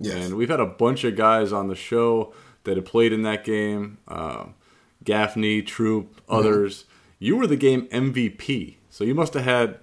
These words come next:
Speaker 2: had a hell of a game. How did you earn M V P?
Speaker 1: Well, you know what? Um, and the game record for tackles was, was nine. For that whole week, I was like, "You know what? Record is mine. I'm gonna break it."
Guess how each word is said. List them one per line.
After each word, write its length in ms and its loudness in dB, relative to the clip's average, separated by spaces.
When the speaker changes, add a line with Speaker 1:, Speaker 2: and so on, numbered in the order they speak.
Speaker 2:
had 100 -4
a 60 -2
hell 160 0
of 80 0
a 40 -2
game. 340 -2
How 120 -6
did 160 -6
you 80 -2
earn 180 0
M 140 -2
V 140 -2
P? 340 -4
Speaker 1:
Well, 180 4
you 140 -2
know 160 2
what? 320 2
Um, 500 6
and 120 4
the 40 0
game 400 2
record 280 4
for 100 0
tackles 580 0
was, 360 0
was 200 -2
nine. 480 4
For 80 -4
that 160 2
whole 320 4
week, 260 2
I 140 6
was 100 0
like, 180 0
"You 60 -2
know 140 4
what? 220 4
Record 320 4
is 100 -2
mine. 540 4
I'm 160 8
gonna 220 6
break 320 6
it." 120 -10